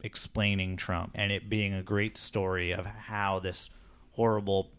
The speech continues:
person became president. And Greenwald has an emotional attachment to the idea that the intelligence community is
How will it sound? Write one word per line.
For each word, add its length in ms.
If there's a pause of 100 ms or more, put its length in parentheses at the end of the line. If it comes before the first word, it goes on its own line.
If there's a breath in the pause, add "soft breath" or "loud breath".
person 680 (120)
became 400
president. 520 (580 loud breath)
And 320
Greenwald 500
has 200
an 60
emotional 460
attachment 640 (500 loud breath)
to 120
the 140
idea 480
that 400 (680)
the 120
intelligence 500
community 760
is 580